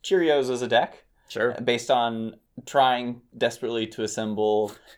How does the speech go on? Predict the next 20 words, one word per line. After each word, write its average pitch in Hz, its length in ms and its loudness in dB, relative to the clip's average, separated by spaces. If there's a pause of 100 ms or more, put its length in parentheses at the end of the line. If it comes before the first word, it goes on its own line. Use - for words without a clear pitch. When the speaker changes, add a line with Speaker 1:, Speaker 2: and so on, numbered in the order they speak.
(460)
Speaker 1:
two 143 680 2
of 117 220 2
the 117 100 -2
single 120 420 2
effects 120 440 2
that 120 180 2
are 113 500 2
whenever 117 220 -4
you 110 60 -4
cast 113 220 -4
a - 40 -20
spell, 123 160 0
draw 107 200 2
a 113 40 0
card. 117 360 0 (520)
Speaker 2:
Right, 214 200 6
you're 151 80 4
Speaker 1:
'Cause 185 100 10
Speaker 2:
only 202 160 8
drawing 165 360 2